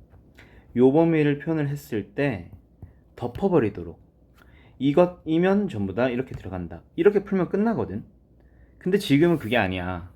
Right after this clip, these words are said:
어떤에 대한 얘기다 보니까 너희들이 질문을 하게 되는 것 같아.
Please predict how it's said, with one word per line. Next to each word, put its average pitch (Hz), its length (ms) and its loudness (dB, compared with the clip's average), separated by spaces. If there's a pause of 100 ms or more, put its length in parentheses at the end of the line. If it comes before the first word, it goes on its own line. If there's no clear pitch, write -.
(200)
어떤에 202 580 2
대한 107 240 2
얘기다 87 300 -6
보니까 90 560 -4
너희들이 107 460 0
질문을 113 400 0
하게 147 220 -2
되는 92 200 -6
것 87 80 -10
같아. - 400 -20